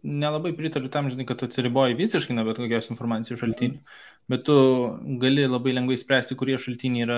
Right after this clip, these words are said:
Speaker 1: teisingi, kurie, žinai, iš kur tu semiesi informaciją, iš kur ne. Manau, kažkaip šitas požiūris ir vėlgi, aš suprantu, kad, nu, kiekvienas websaitas dažniausiai yra pastatytas ant click, e, through rate, <laughs> žinai, nu, realiai,
Speaker 2: Taip,
Speaker 1: kad
Speaker 2: taip.
Speaker 1: paspaudimų tu užsidirbi.
Speaker 2: Nu, ir fo-, follow the money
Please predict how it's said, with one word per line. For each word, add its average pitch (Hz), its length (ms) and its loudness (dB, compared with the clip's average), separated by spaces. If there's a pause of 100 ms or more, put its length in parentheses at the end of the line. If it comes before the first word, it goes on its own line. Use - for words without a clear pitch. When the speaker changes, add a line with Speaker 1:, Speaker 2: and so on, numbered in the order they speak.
Speaker 1:
teisingi, 120 560 -2
kurie, 120 240 -2 (480)
žinai, 120 220 -2 (100)
iš - 160 -8
kur 131 160 -4
tu 127 140 0 (260)
semiesi 131 480 0
informaciją, 117 540 0
iš - 100 -16
kur 123 160 -2
ne. 185 140 -2 (500)
Manau, 143 220 2
kažkaip 139 180 0
šitas 147 300 -2
požiūris 139 400 2
ir 160 80 2
vėlgi, 117 260 2
aš - 140 -8
suprantu, 127 340 -2
kad, 120 160 -4
nu, 131 140 -2 (160)
kiekvienas 131 420 0
websaitas 123 460 -2
dažniausiai 120 340 -2
yra 120 140 -4
pastatytas 120 580 -6
ant 113 220 -4 (100)
click, 123 300 0 (180)
e, 117 320 2
through 120 240 2
rate, 160 320 2
<laughs> 175 160 6
žinai, 175 160 4 (160)
nu, 175 160 2
realiai, 170 240 4
Speaker 2:
Taip, 175 80 8
Speaker 1:
kad 165 80 4
Speaker 2:
taip. - 80 -2
Speaker 1:
paspaudimų 180 480 2
tu 175 140 0
užsidirbi. 185 340 2
Speaker 2:
Nu, 160 80 8
ir - 80 -4
fo-, 139 320 4 (160)
follow 139 320 8
the 165 80 8
money 170 320 8